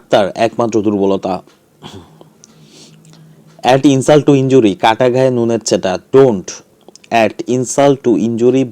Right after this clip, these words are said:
by leaking any secret comments to the press, press, press, আমার গোপন মন্তব্য ফাঁস করে কাটা গায়ে নুনের ছিটা দেবেন না। <clears throat> Against the grain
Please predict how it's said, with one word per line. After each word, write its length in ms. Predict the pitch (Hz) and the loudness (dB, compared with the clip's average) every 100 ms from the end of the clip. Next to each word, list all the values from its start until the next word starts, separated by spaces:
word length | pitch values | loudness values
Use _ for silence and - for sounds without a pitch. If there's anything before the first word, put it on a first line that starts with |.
| 98 | -4
by 160 | 104 98 90 - _ _ _ | -4 -2 -4 -10 _ _ _
leaking 380 | 104 117 143 139 82 | -2 0 0 -2 -2
any 140 | 113 110 - - | -2 -2 -6 -6
secret 420 | 127 - 131 143 - | -8 -2 0 0 0
comments 520 | 120 113 123 147 147 - - - _ _ _ _ - | 0 0 -2 -4 -6 -10 -12 -14 _ _ _ _ -2
to 60 | 113 | 0
the 80 | 110 - | 0 0
press, 300 | 127 92 85 - - _ | -2 0 -2 -8 -10 _
press, 240 | 120 107 90 - - - | 0 2 0 -6 -12 -10
press, 240 | - 139 139 - - - | 0 2 0 -4 -12 -6
আমার 220 | 120 123 120 120 _ _ _ _ | -2 0 0 -2 _ _ _ _
গোপন 260 | 120 113 139 143 | 0 2 0 0
মন্তব্য 280 | 139 139 143 - | 0 2 2 0
ফাঁস 200 | 117 117 - | -4 -4 0
করে 140 | 127 101 | 0 0
কাটা 180 | 107 113 117 | -2 -2 -2
গায়ে 140 | 123 113 | -2 -2
নুনের 240 | 117 123 - | -2 -4 -6
ছিটা 240 | - 113 110 | -6 -2 -2
দেবেন 200 | 98 98 92 | -2 -4 -8
না। 80 | 78 - _ _ - 117 107 | -12 -16 _ _ -12 -10 -10
<clears throat> 600 | - _ - - _ 131 | -14 _ -20 -20 _ 0
Against 220 | 131 143 | 2 2
the 80 | 151 120 | 2 2
grain 160 | 101 | 0